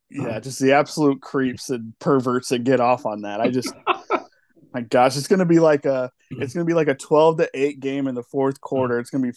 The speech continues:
Speaker 1: fourth and one at, like, their own thirty-five, and
Speaker 2: The
Speaker 1: Staley's
Speaker 2: Chargers
Speaker 1: gonna
Speaker 2: will go
Speaker 1: go
Speaker 2: for
Speaker 1: for
Speaker 2: it.
Speaker 1: it,
Speaker 2: Yep.
Speaker 1: right? And it, oh god, it's gonna be so yucky.
Speaker 2: So you're gonna take the Pats then with that in mind. And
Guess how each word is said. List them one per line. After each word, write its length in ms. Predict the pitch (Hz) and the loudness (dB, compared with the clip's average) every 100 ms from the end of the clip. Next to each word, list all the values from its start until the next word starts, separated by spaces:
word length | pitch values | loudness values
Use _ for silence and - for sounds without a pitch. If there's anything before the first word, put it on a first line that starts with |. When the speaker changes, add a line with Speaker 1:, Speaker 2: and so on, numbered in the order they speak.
| - | 0
Speaker 1:
fourth 300 | 147 156 143 | 4 4 4
and 180 | 143 131 | 2 2
one 380 | 131 131 123 | 2 2 0
at, 160 | 120 110 | -4 -6
like, 180 | 117 113 | -8 -6
their 220 | 123 127 | -2 0
own 160 | 139 135 | 0 0
thirty-five, 680 | 131 131 120 123 120 123 | -2 -2 -2 0 2 0
and 180 | 113 113 | -4 -8
Speaker 2:
The 60 | 123 | -6
Speaker 1:
Staley's 180 | 120 | -2
Speaker 2:
Chargers 220 | 127 143 147 | 2 2 2
Speaker 1:
gonna 120 | 139 | 2
Speaker 2:
will 80 | 143 | 2
go 100 | 147 | 6
Speaker 1:
go 200 | 143 143 | 6 6
Speaker 2:
for 80 | 131 | 2
Speaker 1:
for 260 | 131 110 | 2 2
Speaker 2:
it. 40 | 120 | 0
Speaker 1:
it, 80 | 127 - | -4 0
Speaker 2:
Yep. 160 | - 117 | 2 2
Speaker 1:
right? 120 | - - | -2 -10
And 280 | 139 131 120 123 123 - _ | -6 -4 -4 -8 -18 -20 _
it, 100 | 131 - _ | -16 -16 _
oh 240 | 156 139 123 - | -4 -4 -4 0
god, 280 | 123 120 | 2 4
it's 180 | 120 123 | 2 -4
gonna 160 | - 113 | -6 -6
be 60 | 110 | -6
so 280 | - 113 | -2 0
yucky. 600 | 110 110 110 - 107 120 - _ _ _ _ _ _ | 0 0 -4 -4 -6 -8 -10 _ _ _ _ _ _
Speaker 2:
So 80 | |
you're 180 | 123 139 | -2 0
gonna 160 | 143 135 | 0 -2
take 220 | 143 135 | -4 -8
the 80 | 131 | -6
Pats 300 | 147 135 - | -4 -4 -6
then 120 | 104 | -12
with 140 | 95 | -10
that 180 | 113 107 | -8 -6
in 80 | 104 | -6
mind. 380 | 107 101 98 - | -8 -8 -10 -10
And 220 | 120 117 | -8 -8